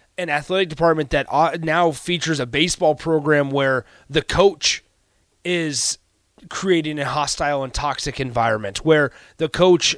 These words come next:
um, who was fired because they were, he just walked out basically, said that maybe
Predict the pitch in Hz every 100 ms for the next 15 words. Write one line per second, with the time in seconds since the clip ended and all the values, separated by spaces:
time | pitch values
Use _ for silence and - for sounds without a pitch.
0 | 165 151 139 160 202 175 185 240 - 113
1 | 110 107 175 _ - 131 143 120 - 185
2 | 160 120 117 113 110 104 - 131 127 110
3 | 120 123 - 117 107 104 101 - - 95
4 | 104 _ _ - - - _ _ _ -
5 | 208 190 170 175 175 175 165 - _ _
6 | 196 175 202 190 180 170 -